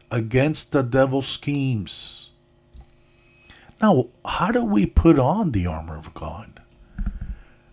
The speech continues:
You know, do we have to get a sword? Do we have to get a breastplate? Friends, the armor of God is what we're doing here, studying his word,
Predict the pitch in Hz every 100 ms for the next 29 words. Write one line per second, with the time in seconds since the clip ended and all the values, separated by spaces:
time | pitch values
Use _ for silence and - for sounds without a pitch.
0 | _ - 113 95 80 82 87 92 - 85
1 | 85 80 - 92 98 127 196 202 151 -
2 | 87 87 85 - 82 90 85 80 82 85
3 | - 131 - - 175 175 - _ _ _
4 | _ _ _ _ - - 101 113 110 113
5 | 110 - 123 123 175 147 98 - 101 92
6 | 90 80 82 _ _ - - _ _ 98
7 | 90 98 87 90 82 92 90 82 92 -
8 | 82 - - - - - 131 120 117 117
9 | - 98 - 87 92 87 82 -